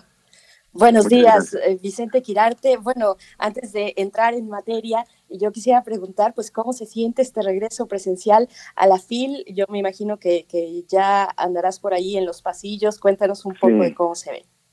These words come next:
Speaker 2: No, qué bueno que haces esa pregunta, Berenice, porque ha sido un regreso efectivamente muy satisfactorio, a pesar de que los pasillos son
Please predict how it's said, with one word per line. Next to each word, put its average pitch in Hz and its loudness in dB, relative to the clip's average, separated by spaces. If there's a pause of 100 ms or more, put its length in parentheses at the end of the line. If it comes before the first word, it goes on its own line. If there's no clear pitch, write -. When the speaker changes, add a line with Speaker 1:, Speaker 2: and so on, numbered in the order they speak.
(420)
Speaker 2:
No, 120 2
qué 147 4
bueno 139 4
que 139 2
haces 123 0
esa 110 -2
pregunta, 101 0
Berenice, 95 -4
porque 82 -4
ha 95 4 (100)
sido 104 -2
un 98 -8
regreso 110 0
efectivamente 92 -8 (100)
muy 95 -12 (720)
satisfactorio, 107 2 (120)
a 92 -10
pesar 107 -6
de 110 -6
que - -20
los 90 -2
pasillos 117 -2
son 107 -6